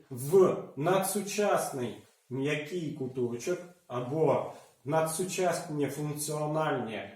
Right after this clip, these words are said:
футуристичні та ергономічні меблі, м'які меблі трансформер номер один в світі у нас будуть, а, визначатись як, а, щось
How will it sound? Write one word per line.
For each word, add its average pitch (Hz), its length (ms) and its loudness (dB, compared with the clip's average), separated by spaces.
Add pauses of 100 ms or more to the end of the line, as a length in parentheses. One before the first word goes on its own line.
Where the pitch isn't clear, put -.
(240)
футуристичні 185 1400 0
та 135 120 -2
ергономічні 131 1000 -2
меблі, 190 680 -4 (600)
м'які 170 420 0
меблі 151 480 0
трансформер 160 840 -2
номер 139 500 0
один 139 220 -2
в 143 60 -8
світі 196 720 -4 (260)
у 139 80 -12
нас 131 440 -2
будуть, 185 480 -4 (380)
а, 113 360 -2 (380)
визначатись 131 920 -4
як, 127 360 -2 (640)
а, 113 520 -4 (460)
щось - 500 -2